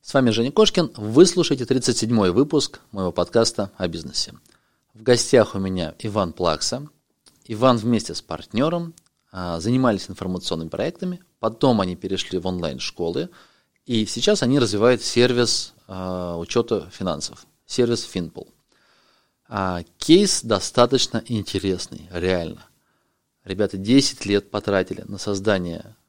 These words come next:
а, вот всей инфраструктуры, выстраивания производства сайтов. У них был крутой конвейер. Последний год им принёс полмиллиона долларов с продажи сайтов и заработка на них.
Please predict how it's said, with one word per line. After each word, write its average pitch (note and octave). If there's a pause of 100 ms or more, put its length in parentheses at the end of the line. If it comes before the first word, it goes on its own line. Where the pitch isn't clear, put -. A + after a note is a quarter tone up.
(180)
а, E2
вот -
всей -
инфраструктуры, A2
выстраивания G#2+
производства G2+
сайтов. F2+
У A#2
них B2
был G#2+
крутой D#3+
конвейер. F2+ (760)
Последний A2
год C3+ (240)
им D3+
принёс A2 (100)
полмиллиона A#2
долларов E2 (280)
с -
продажи F#2+
сайтов D#3+ (100)
и G2+
заработка G#2+
на G#2
них. D#2